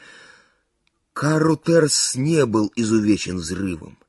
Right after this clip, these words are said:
По крайней мере, как сказал Тозман, не в том виде, в каком солдаты этой затяжной войны привыкли представлять себе увечья.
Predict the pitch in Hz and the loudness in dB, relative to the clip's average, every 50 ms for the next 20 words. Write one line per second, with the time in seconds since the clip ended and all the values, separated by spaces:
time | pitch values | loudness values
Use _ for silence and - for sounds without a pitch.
0 | _ _ - - - - _ 131 127 - 156 151 156 156 156 156 160 156 156 139 | _ _ -20 -20 -20 -8 _ -6 -2 0 0 2 2 2 2 0 2 0 0 -2
1 | - - - - - - _ _ - 147 139 - - - 156 139 165 160 139 - | -4 -10 -20 -20 -20 -20 _ _ -4 -2 -2 -2 -2 -2 2 2 2 2 4 2
2 | 170 160 151 160 165 156 - - - - _ _ _ - 147 165 165 147 - - | 0 0 0 0 -2 -2 -4 -6 -16 -20 _ _ _ -4 -2 -2 -2 -2 -4 0
3 | - 185 180 180 160 147 143 151 196 214 196 156 107 90 98 92 - - - 101 | 0 2 2 2 0 -2 -2 0 2 2 2 2 0 -4 -6 -6 -4 -6 -6 -4
4 | - 107 95 - 113 120 117 110 113 110 95 - 104 104 101 104 107 101 95 104 | -4 -4 -2 0 0 0 2 2 2 0 0 0 0 0 0 0 -2 -2 -4 -4
5 | - 123 120 101 107 113 110 107 98 110 113 117 120 117 - - 110 120 117 123 | -4 -4 -4 -2 0 0 2 2 2 2 2 2 0 0 -2 -2 -4 -2 0 -2
6 | 123 - - 110 110 - 113 107 - - - 123 123 123 131 127 104 92 - - | -2 -2 -4 -6 -6 -4 -6 -6 -4 -2 -2 -2 -2 -2 -2 -2 -2 -4 -6 -10
7 | 98 90 92 92 92 95 98 117 117 98 - - - - - - _ | -8 -8 -8 -6 -6 -6 -6 -4 -4 -4 -6 -10 -16 -20 -20 -20 _